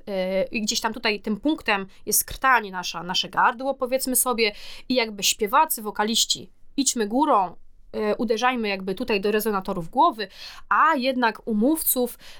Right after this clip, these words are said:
e, ten rezonator piersiowy, bo on nam też daje właśnie tą barwę taką miękką, ciepłą, to, co mikrofon lubi, e, to, co właśnie my lubimy u lektorów. Ten rejestr piersiowy, czyli to, co mamy w klatce piersiowej głównie,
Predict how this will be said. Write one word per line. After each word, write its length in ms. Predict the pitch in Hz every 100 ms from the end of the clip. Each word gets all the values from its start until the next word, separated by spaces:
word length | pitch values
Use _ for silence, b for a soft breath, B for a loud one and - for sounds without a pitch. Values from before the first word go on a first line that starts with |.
| -
e, 180 | 208 196
ten 160 | 226
rezonator 500 | 214 208 214 220 208
piersiowy, 560 | 226 214 - 220 180 175
bo 160 | 202
on 260 | 208 208 214
nam 180 | 196 185
też 160 | 185
daje 300 | 175 185 180
właśnie 280 | 175 165 165
tą 180 | 170 165
barwę 380 | 170 196 190 185
taką 300 | 170 170 160 B B B
miękką, 600 | 196 208 247 - 202 175
ciepłą, 520 | - 233 226 - 185
to, 140 | 180 226
co 280 | - 196 -
mikrofon 560 | 202 208 233 214 185 196
lubi, 320 | 247 220 208 B B B
e, 200 | 208 196
to, 100 | 208
co 160 | 208 214
właśnie 280 | 214 226
my 140 | 240 381
lubimy 400 | 294 202 175 - -
u 80 |
lektorów. 600 | 202 185 - 156 - - - -
Ten 160 | 214 202
rejestr 380 | 220 302 294 -
piersiowy, 540 | 226 - 226 190 - -
czyli 220 | - 202
to, 100 | 226 320
co 120 | 349
mamy 220 | 339 320
w 80 | -
klatce 340 | 302 294 233
piersiowej 500 | - 196 - 196 196
głównie, 640 | 202 233 233 180 170 180